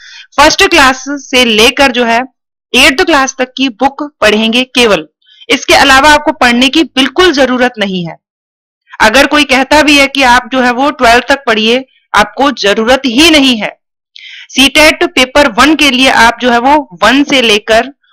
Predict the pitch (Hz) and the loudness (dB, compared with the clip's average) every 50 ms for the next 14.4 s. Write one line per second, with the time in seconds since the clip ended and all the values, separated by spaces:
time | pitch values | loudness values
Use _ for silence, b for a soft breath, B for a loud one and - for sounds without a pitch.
0 | _ _ - 196 220 226 - - - 285 240 294 - 339 254 - 269 262 - 247 | _ _ 0 2 2 2 0 0 -2 0 0 0 -2 -2 -2 -2 -4 -4 -6 -10
1 | 247 214 - 190 - - - 233 226 226 240 - - _ 254 - - - - 311 | -8 -6 -6 -8 -6 -6 -4 -4 -4 -4 -4 -6 -6 _ -8 -8 -6 -4 -2 -2
2 | 330 277 285 294 277 254 247 233 - 233 226 220 233 226 240 233 - 208 196 196 | -2 -2 -2 -2 0 0 0 -2 -2 -4 -4 -4 -4 -2 -4 -4 -2 -2 -4 -4
3 | 208 233 262 277 - - 247 254 - 311 311 - 226 214 214 214 254 302 320 330 | -2 -4 -4 -4 -2 -2 -2 -2 0 -2 -2 -2 0 0 2 2 2 2 2 2
4 | 311 277 - 285 277 247 240 214 208 208 - - 185 165 160 160 156 160 160 156 | 0 0 0 0 0 2 2 2 0 -2 -4 -8 -8 -8 -8 -10 -12 -12 -14 -18
5 | _ _ _ _ B B B B B B B - 277 277 294 330 349 - b b | _ _ _ _ B B B B B B B 0 2 2 2 2 0 -2 b b
6 | b b _ _ _ _ - 302 285 285 294 339 349 349 - - 285 285 277 - | b b _ _ _ _ 0 2 2 2 2 2 2 0 0 -2 -2 -2 -2 0
7 | 349 370 359 - _ _ _ _ _ _ _ _ _ _ - 269 277 254 233 208 | 0 0 -2 -2 _ _ _ _ _ _ _ _ _ _ -2 0 0 2 2 2
8 | 220 240 247 285 311 294 277 269 - 262 254 254 269 277 - _ - 302 311 285 | 2 2 4 2 2 2 2 0 0 0 0 0 0 -4 -4 _ -4 -2 -2 0
9 | 330 311 277 262 262 269 269 262 _ - 247 269 294 294 311 320 320 262 285 277 | 0 0 2 2 0 0 -2 -4 _ -2 0 0 0 0 0 0 0 0 0 0
10 | 254 254 262 285 294 - _ _ _ _ _ _ _ _ _ _ _ _ _ _ | 0 0 -2 -4 -6 -10 _ _ _ _ _ _ _ _ _ _ _ _ _ _
11 | _ _ _ _ _ b b b b b - 220 226 226 226 320 320 294 277 262 | _ _ _ _ _ b b b b b -2 0 0 0 2 2 2 2 2 2
12 | - 262 254 247 262 277 285 - _ _ _ _ _ _ _ _ _ _ _ - | 0 -2 -2 -2 -2 -4 -6 -10 _ _ _ _ _ _ _ _ _ _ _ -6
13 | 185 247 302 294 - 381 349 320 311 302 294 294 311 294 285 277 339 359 285 320 | -2 -2 -2 0 0 0 2 2 2 2 0 0 0 0 2 2 2 2 2 2
14 | 277 262 269 254 262 285 294 277 | 0 0 0 0 0 0 0 -2